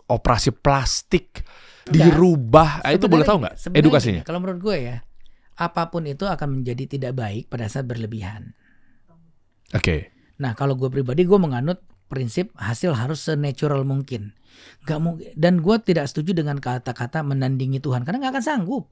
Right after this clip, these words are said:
Speaker 1: Hmm.
Speaker 2: Nggak akan sanggup lo bikin lebih bagus daripada yang Tuhan bikin. Gitu. Dan goalnya bukan itu kok, bukan saya bikin lebih cakep daripada yang Tuhan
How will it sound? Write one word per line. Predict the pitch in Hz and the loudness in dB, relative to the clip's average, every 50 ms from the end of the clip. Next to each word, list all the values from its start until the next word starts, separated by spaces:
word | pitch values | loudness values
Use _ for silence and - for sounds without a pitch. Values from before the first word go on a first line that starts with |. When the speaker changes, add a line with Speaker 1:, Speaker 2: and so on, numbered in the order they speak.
| _ _ _ _ _ _ _ _ _ _ _ _ | _ _ _ _ _ _ _ _ _ _ _ _
Speaker 1:
Hmm. | - 117 107 98 90 - - _ - | 0 0 0 0 -2 -6 -12 _ -8
Speaker 2:
Nggak | 233 254 - - 381 | -6 -2 -2 0 0
akan | 381 330 | -2 -2
sanggup | 320 - 294 285 320 285 | -2 -2 -4 -2 0 2
lo | 233 196 | 2 2
bikin | 180 175 185 170 | 2 2 2 2
lebih | 170 165 151 | 2 2 2
bagus | 151 147 151 165 147 | 0 0 0 0 -2
daripada | 151 135 139 135 | -2 -2 -2 -2
yang | 131 127 | -2 -2
Tuhan | 127 131 127 | 0 -2 -2
bikin. | 113 107 104 - 110 117 143 - _ _ _ _ _ _ _ _ _ _ _ _ - - - - - - - - - _ - | -2 -4 -8 -10 -10 -12 -12 -14 _ _ _ _ _ _ _ _ _ _ _ _ -20 -20 -20 -20 -20 -20 -20 -20 -20 _ -12
Gitu. | 127 127 120 - | -12 -10 -6 -2
Dan | 135 175 214 220 202 | 2 4 4 4 4
goalnya | 175 170 190 190 202 262 285 | 6 6 6 8 6 4 2
bukan | 240 202 180 175 | 0 2 0 2
itu | 202 226 220 247 | 0 0 -2 -4
kok, | - 196 156 | -6 -6 -6
bukan | 147 156 160 160 147 | -4 -2 -2 -4 -4
saya | 135 165 175 | -2 -4 -4
bikin | 175 175 - 180 | -2 -2 -2 -2
lebih | 170 151 151 | -2 -2 -4
cakep | - 160 - 160 | -4 -4 -4 -2
daripada | 143 151 147 135 147 | -2 -4 -4 -2 -2
yang | 147 143 | -4 -2
Tuhan | 139 139 135 | -2 -2 -2